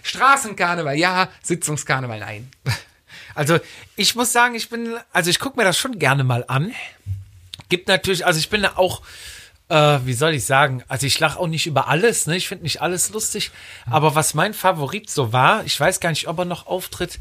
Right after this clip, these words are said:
Speaker 2: war hier, ähm, Marc Metzger.
Speaker 1: Ist denn, Blötschkop?
Speaker 2: Blötschkop.
Speaker 1: Ist er nicht wieder? Hatte der nicht mal ganz lieb gesagt, künstlerische Pause?
Speaker 2: Ja, der hatte mal eine Pause, aber das war so einer, ich fand, den kann man gut zuhören.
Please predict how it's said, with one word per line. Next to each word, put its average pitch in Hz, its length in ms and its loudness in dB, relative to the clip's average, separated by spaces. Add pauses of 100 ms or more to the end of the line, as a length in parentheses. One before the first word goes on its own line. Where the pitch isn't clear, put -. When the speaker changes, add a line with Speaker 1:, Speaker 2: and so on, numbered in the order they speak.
(320)
Speaker 2:
war 151 160 4
hier, 156 440 2
ähm, 143 360 0
Marc 147 320 -4
Metzger. 123 520 -2 (520)
Speaker 1:
Ist - 140 -2
denn, 165 100 -2
Blötschkop? 135 500 0 (160)
Speaker 2:
Blötschkop. 135 380 2
Speaker 1:
Ist 226 80 4
er 208 60 4
nicht 131 280 -2
wieder? 214 300 -4
Hatte 214 180 -6
der 170 100 -2
nicht 175 160 -8
mal 175 240 4 (260)
ganz 175 260 2
lieb 202 320 0
gesagt, 180 280 -2
künstlerische 165 520 -2
Pause? 254 500 -4 (180)
Speaker 2:
Ja, 175 300 2 (100)
der 147 160 -6
hatte 202 260 -8
mal 185 260 4
eine 156 140 -4
Pause, 220 600 -2 (720)
aber 170 240 4
das 185 340 2
war 254 140 0
so 226 180 4
einer, 214 460 -2 (320)
ich - 180 -4
fand, 208 380 0
den 226 300 0
kann 247 160 0
man 240 120 2
gut 247 220 -6
zuhören. 220 600 0